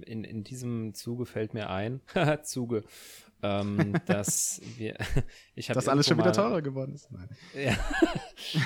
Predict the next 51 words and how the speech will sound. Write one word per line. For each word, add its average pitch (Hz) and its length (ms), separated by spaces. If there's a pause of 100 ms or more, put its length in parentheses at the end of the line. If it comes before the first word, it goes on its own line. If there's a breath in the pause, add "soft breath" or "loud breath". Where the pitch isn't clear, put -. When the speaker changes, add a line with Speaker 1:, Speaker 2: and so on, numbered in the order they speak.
Speaker 1:
Ich - 60
hab 117 100
irgendwo 135 220
mal 123 120
eine 113 120
Doku 123 380
gesehen. 104 380
Ich, - 260
wahrscheinlich 98 760
war's 90 520
Galileo 90 520
oder 85 160
so, 85 140
ich 82 160
weiß 87 160
es 85 140
nicht 87 180
mehr 90 80
genau. 87 220
Und 90 80
da 87 80
haben 101 120
die 101 120
auch 104 200
genau 107 300
sowas 107 320
getestet, 98 640
äh, 92 220
wo 98 100
die 95 100
meisten 95 640
Bakterien 101 460
irgendwie 90 240
rum, 90 380
äh, 87 340
lungern. 92 440 (360 loud breath)
Und 98 120
die 92 120
haben 110 240
tatsächlich 110 560
auch 104 100
einen 101 80
Abstrich - 600
von 101 180
einer 90 80
Fußgängerzone, 92 960
einfach 98 260
von 104 160
dem 92 120
Boden 113 340
genommen. 95 400